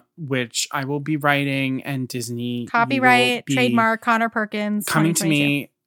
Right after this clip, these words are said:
Speaker 1: talk to me. Um, I've got the storyboard ready to go.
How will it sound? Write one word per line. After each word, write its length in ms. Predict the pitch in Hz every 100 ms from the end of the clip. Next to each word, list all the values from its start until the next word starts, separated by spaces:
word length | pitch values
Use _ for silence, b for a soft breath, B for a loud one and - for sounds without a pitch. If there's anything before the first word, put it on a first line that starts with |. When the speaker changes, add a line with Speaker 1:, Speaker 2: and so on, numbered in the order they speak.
| -
Speaker 1:
talk 260 | - 139
to 80 | -
me. 440 | 143 135 135 131 -
Um, 460 | 131 127 117 113 110
I've 200 | - 127
got 180 | 127 -
the 60 | 135
storyboard 640 | - 127 117 120 117 117
ready 360 | 135 120 110 110
to 100 | 117
go. 340 | 113 80 -